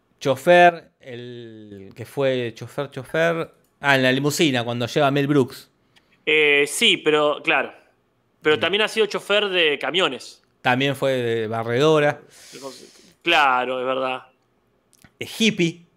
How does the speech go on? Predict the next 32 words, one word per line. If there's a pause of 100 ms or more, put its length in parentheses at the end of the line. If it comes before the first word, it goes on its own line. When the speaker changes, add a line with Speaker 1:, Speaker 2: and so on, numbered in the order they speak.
(220)
Speaker 1:
Es
Speaker 2:
Lo
Speaker 1:
un
Speaker 2:
considero
un
trabajo.
Speaker 1:
No
es
un
trabajo,
pero
bueno,
él
lo
considera
un
trabajo.
Maquinista. (800)
Speaker 2:
Ca-,
ahí
ya
sería,
este, (720)
eh, (120)
me
parece
a
mí
que
ese
sería
barredora.